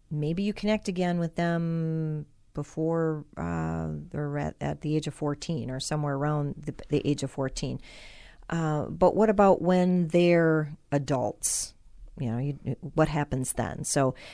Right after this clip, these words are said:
I understand that K A C also offers adults with s-, adults with special needs the opportunity to develop the skills necessary to be successful in achieving employment. So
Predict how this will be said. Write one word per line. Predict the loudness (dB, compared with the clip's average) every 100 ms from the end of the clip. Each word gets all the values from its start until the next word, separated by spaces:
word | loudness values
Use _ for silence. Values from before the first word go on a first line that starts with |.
| -18 2
I | 4
understand | 6 4 4 4 4 4
that | 4 4 0
K | 0 2 2
A |
C | 0 0 0
also | 2 0 -2 -2
offers | -2 -2 -2 -2 -4 -6
adults | -2 0 0 -2
with | -4
s-, | -2 -4 -6 -12
adults | 0 6 6 4
with | -2
special | -2 -2 0 0
needs | 0 -2
the | 0 0
opportunity | 0 -4 -2 0 0
to | -4 -6
develop | -2 0 0 -2
the | -6
skills | -2 0 0
necessary | -2 -4 -4 -2 -2
to | -4
be | -6
successful | -6 -8 -6 -6 -6 -6
in | -6
achieving | -8 -8 -6 -8 -12 -20 -20 -20 -20 -20 -20 -4
employment. | -4 0 2 2 -2 -10 -14
So | -4 2 2